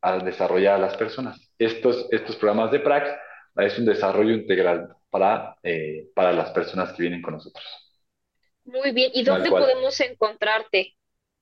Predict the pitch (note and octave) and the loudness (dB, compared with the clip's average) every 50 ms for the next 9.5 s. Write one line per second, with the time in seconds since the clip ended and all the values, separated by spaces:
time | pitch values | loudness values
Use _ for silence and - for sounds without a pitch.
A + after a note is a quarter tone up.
0 | _ _ _ _ _ _ - F#2+ G2 F#2 F#2 F#2+ G2 A2+ A2 A2 A2+ A2 A#2 G#2 | _ _ _ _ _ _ 0 2 4 4 2 2 2 2 2 2 2 0 -2 -2
1 | - - B2+ C3 C#3 D3+ D3 - A#2 A2 A2 A2 - G#2 G2 A2 G#2+ G2 G#2+ A2 | 0 0 0 2 2 2 2 2 2 2 0 -2 -2 -2 -2 -2 0 0 0 0
2 | B2+ C3 C#3 D3 - E3+ E3 F#3 - - - - - A2 G#2 C#3 C#3 C3+ B2+ G#2+ | 0 0 -2 -2 0 0 2 2 0 -2 -6 -12 -10 -4 -2 0 2 4 4 2
3 | - - B2 A#2 A#2 B2+ B2+ G2 F#2 - - A2+ A2+ - - B2 C3 - - - | 2 2 0 0 0 0 0 0 0 2 2 2 2 2 0 -2 -2 -2 -4 -2
4 | - B2 D#3+ F#3 B3+ - - - _ _ _ _ _ _ _ - G2+ G2+ G2 F#2+ | 0 0 0 0 -2 -6 -12 -16 _ _ _ _ _ _ _ -6 -4 -4 -4 -4
5 | G2 F#2+ F#2+ F#2 - - F#2 F2+ - G#2+ G#2+ G#2 G2+ G2 G2+ A#2 A#2 A#2+ A#2 - | -4 -6 -8 -6 -4 -2 -2 0 0 0 2 2 2 2 2 2 2 2 2 2
6 | - G2+ G#2 G2+ - A2+ A#2 C#3 F3 A3+ - - - - _ _ _ _ _ - | 2 0 2 2 2 2 2 2 0 -2 -4 -10 -16 -20 _ _ _ _ _ 0
7 | - B2 C3+ C#3 C#3+ C#3+ D3+ D#3 D#3+ - A3 - - B3+ - - - G3 G3+ _ | 2 4 4 4 4 2 0 0 0 -2 -2 -4 -4 -8 -6 -4 -4 -4 -4 _
8 | _ _ _ _ _ _ - - A2 G#2 G#2+ A#2 A2 - - F#2+ - F#2 E2+ - | _ _ _ _ _ _ -4 -2 -2 0 2 2 0 0 -2 -2 -2 -2 0 0
9 | G#2 - - G2+ F#2+ F2+ - - - | 0 -2 0 0 -2 -4 -6 -8 -14